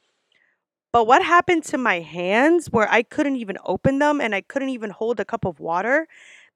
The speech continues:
that shit was scary because that I've never, that's never happened to me before. And of course, I started Googling shit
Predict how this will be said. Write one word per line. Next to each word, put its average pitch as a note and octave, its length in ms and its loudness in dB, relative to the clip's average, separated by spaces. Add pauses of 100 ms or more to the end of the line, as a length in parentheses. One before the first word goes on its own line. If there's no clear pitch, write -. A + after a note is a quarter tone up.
that B3 200 4
shit - 200 -2
was E3+ 140 -10
scary - 520 -14 (280)
because F#3+ 420 -2 (100)
that A3+ 320 4
I've E3 200 -8
never, E3+ 360 -8 (120)
that's A#3+ 340 2
never F3 220 -4
happened E3+ 340 -6
to E3 100 -16
me E3 120 -10
before. - 500 -12 (580)
And A3 400 2
of - 200 -6
course, B3 280 2
I A#3 60 -2
started F3+ 280 -2
Googling D4 420 2
shit C4+ 460 2